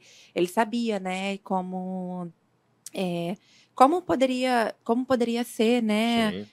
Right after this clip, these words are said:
Speaker 1: é, o futuro. Então, assim, o fato de eu estar conseguindo andar, é, pra ele era uma coisa muito boa, né? E aí eu postei isso e aí todo mundo ficou falando assim,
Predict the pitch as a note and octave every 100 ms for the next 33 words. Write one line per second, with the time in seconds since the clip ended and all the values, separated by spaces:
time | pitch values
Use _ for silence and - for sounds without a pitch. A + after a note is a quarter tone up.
0 | - F#3+ F3+ F3+ F3 E3+ F3+ F3+ - F3+
1 | - A3 - F#3 G#3+ F#3+ G3 F#3+ G#3+ -
2 | G3+ F#3+ - F#3+ - A#3 G3+ G#3 - F#3
3 | - F#3+ A3 G#3 G3+ G#3 G3 G3 G3 F#3+
4 | F3+ _ - F#3+ F#3+ F#3 F3+ G3+ G3+ _
5 | _ - F3 F3 E3+ - F3+ G3 F#3 F3
6 | G3+ D4 E4 - - G3 G#3 A3 A3+ G#3+
7 | G3+ G3+ A3+ G#3+ G3+ F3 E3+ E3+ F3+ -
8 | _ - - A#3+ A3+ G3+ G3+ G#3+ A3 A#3
9 | C4 C#4+ - B3+ C4 A#3+ B3+ C4 B3 B3
10 | B3 B3 D#4 D#4 D#4 A#3+ - - G#3+ G3+
11 | G3+ G3+ G3+ - G#3+ G3 F#3